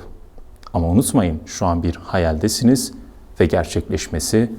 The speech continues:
an meselesi. Peki ya hayal değil de gerçek olsaydı ve perde bir daha açılmamak üzere kapansaydı? Belki gerildiniz, kötü oldunuz ama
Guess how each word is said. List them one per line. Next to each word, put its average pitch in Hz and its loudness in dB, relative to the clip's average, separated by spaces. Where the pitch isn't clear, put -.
an 90 4
meselesi. - -2
Peki 214 6
ya 156 6
hayal 196 8
değil 185 8
de 98 6
gerçek 98 4
olsaydı 104 4
ve 92 4
perde 113 4
bir 180 4
daha 120 2
açılmamak 117 2
üzere 90 2
kapansaydı? 90 0
Belki 92 -2
gerildiniz, 95 2
kötü 139 2
oldunuz 139 2
ama 92 2